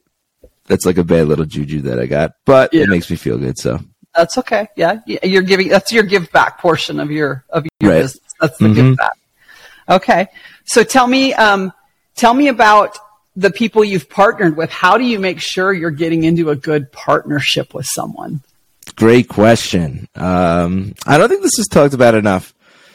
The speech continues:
Speaker 1: So I've partnered, I'm, like, a really good teammate. I was a, I play sports, really
Speaker 2: Okay.
Speaker 1: good teammate. Um, I've always gotten that feedback from coaches that I have. So I always go into the deal where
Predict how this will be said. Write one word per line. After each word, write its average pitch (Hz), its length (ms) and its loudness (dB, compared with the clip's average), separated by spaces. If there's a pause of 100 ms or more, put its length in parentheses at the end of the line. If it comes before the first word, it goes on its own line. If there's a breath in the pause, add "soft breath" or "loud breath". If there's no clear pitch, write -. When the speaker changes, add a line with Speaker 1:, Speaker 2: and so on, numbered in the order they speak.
(260 soft breath)
Speaker 1:
So 156 720 6
I've 156 420 0
partnered, 143 600 2
I'm, 147 260 0
like, 240 160 2
a 160 80 4
really 135 340 6
good 120 160 2
teammate. 87 420 -2 (520)
I 110 60 2
was 104 140 2
a, 95 100 2
I 98 80 0
play 123 200 2
sports, 110 540 2 (680)
really 123 420 4
Speaker 2:
Okay. 123 80 4
Speaker 1:
good 117 160 2
teammate. 110 680 0 (160)
Um, 92 560 2 (420)
I've 101 180 2
always 117 240 6
gotten 113 220 4
that 98 140 2
feedback 98 460 2
from 92 420 -4
coaches 95 420 -2
that 90 120 4
I 92 60 2
have. 92 280 2
So 107 180 2
I 127 280 4
always 120 360 6
go 107 260 0
into 107 180 -2
the 101 140 -6
deal 98 440 2
where 92 400 2